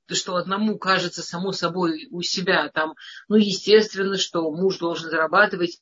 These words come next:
или естественно, что муж должен зарабатывать на определённом уровне, естественно, что семью нужно обеспечивать на определённом уровне, естественно, что такие-то, такие-то вещи там покупаются, например, или делаются тогда-то и тогда-то.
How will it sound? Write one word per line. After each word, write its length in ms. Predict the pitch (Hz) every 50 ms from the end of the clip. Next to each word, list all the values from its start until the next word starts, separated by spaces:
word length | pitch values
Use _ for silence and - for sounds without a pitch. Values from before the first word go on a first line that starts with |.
| _ _ -
или 220 | 170 160 156 156
естественно, 560 | 156 165 - - 190 190 190 190 - 180 175
что 160 | 170 - -
муж 160 | 160 175 175 -
должен 240 | 180 175 - 165
зарабатывать 460 | 156 160 160 160 165 170 165 156 156 151
на 80 | 160
определённом 540 | 151 - 156 151 160 160 160 151 156 165 190
уровне, 340 | 214 208 196 190 180 170 - - - - - -
естественно, 560 | - 185 185 - - 214 208 - - 180 180
что 180 | 175 - - 180
семью 520 | 175 - - - - 190 180 180 190 185
нужно 260 | 180 175 170 - 170
обеспечивать 540 | 160 151 - - - 175 170 170 170 160 151
на 100 | 156 156
определённом 640 | 151 - 160 151 156 165 170 165 160 156 156 175 202
уровне, 500 | 214 214 214 214 202 190 170 165 165 - - - - - _
естественно, 480 | - 190 190 185 - 214 208 196 180
что 100 | 165 -
такие-то, 300 | - 160 - 208 196 -
такие-то 360 | - 165 - 190 185 180 - 151
вещи 300 | 180 180 - - - - _ _ _
там 160 | - 156 151
покупаются, 600 | - 165 - - - - 180 175 170 165 - -
например, 400 | 165 156 - 151 160 156 156 147
или 100 | 151 160
делаются 500 | 160 - 180 190 180 165 160 151 - -
тогда-то 340 | - 160 151 165 165 160 160
и 80 | 156 151
тогда-то. 480 | - 156 156 180 226 254 233 - -